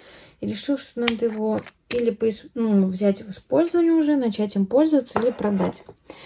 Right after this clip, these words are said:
Так, а, это то, почему мы не увидим прогресса. И вот три помадки я записала. <laughs> Третья, возможно, была причём ошибка, но мы сейчас с вами вместе посмотрим.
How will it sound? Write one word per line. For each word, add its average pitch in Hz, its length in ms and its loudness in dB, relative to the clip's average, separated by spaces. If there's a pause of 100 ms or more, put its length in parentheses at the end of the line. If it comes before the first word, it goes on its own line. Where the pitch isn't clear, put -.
(580)
Так, 226 340 4 (240)
а, 226 460 2 (340)
это 254 320 4
то, 247 220 6
почему 214 420 -2
мы 208 120 4
не 196 100 6
увидим 359 420 2
прогресса. 302 800 2 (120)
И 226 80 -2
вот 240 260 0
три 240 140 0
помадки 202 580 0
я 196 220 0
записала. 254 800 -2 (380)
<laughs> 415 440 -2
Третья, 294 320 4
возможно, 226 500 2
была 214 280 0
причём 202 420 -2
ошибка, 233 440 -4
но 208 60 -2
мы 214 120 -2
сейчас 208 220 -8
с - 40 -14
вами 208 300 -2
вместе 202 320 -2
посмотрим. 196 640 -4